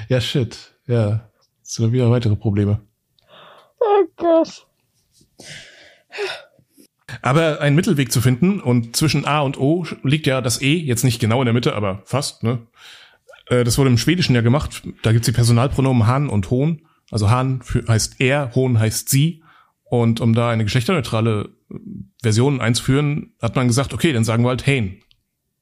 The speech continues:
Speaker 1: mit E.
Speaker 2: Mhm.
Speaker 1: Und das
Speaker 2: Und
Speaker 1: ist
Speaker 2: das
Speaker 1: ja
Speaker 2: ist
Speaker 1: eigentlich auch
Speaker 2: ganz
Speaker 1: clever.
Speaker 2: offiziell.
Speaker 1: Ja.
Speaker 2: Seit zweitausendfünfzehn, die sind uns weit voraus.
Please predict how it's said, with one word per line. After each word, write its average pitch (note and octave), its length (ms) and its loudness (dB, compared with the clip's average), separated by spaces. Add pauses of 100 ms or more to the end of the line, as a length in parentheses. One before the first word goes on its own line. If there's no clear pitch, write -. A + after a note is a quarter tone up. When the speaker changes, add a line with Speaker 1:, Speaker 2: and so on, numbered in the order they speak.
(140)
Speaker 1:
mit A2 140 -2
E. A2+ 280 -2 (220)
Speaker 2:
Mhm. F3+ 360 0
Speaker 1:
Und E3 240 0
das G2+ 80 -2
Speaker 2:
Und F#3 80 0
Speaker 1:
ist - 40 0
Speaker 2:
das D#3+ 60 0
Speaker 1:
ja C#3 60 0
Speaker 2:
ist C3+ 40 0
Speaker 1:
eigentlich C#3 160 0
auch - 40 0
Speaker 2:
ganz - 100 -6
Speaker 1:
clever. A2 200 0
Speaker 2:
offiziell. A3+ 440 -6 (320)
Speaker 1:
Ja. C3 420 -4 (1200)
Speaker 2:
Seit - 220 -6
zweitausendfünfzehn, A#3+ 880 -2
die D#3+ 60 -4
sind F3+ 180 -4
uns E3 180 -4
weit G#3+ 160 -4
voraus. F#3 460 -12